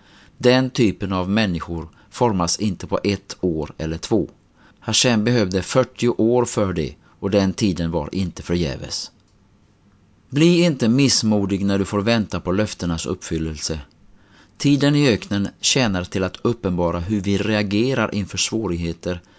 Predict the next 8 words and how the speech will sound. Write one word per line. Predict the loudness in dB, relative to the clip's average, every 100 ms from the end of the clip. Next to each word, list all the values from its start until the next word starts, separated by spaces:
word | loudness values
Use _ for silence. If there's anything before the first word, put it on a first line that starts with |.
| -20 _
för | -4
att | -2 0
upproret | -2 0 0 0 2 0
ska | -2 -4
bli | -2 -2
uppenbarat | -2 -2 -2 -2 -2 -4
och | -6 -6 -2
eliminerat. | 0 2 2 0 0 -2 -6 -12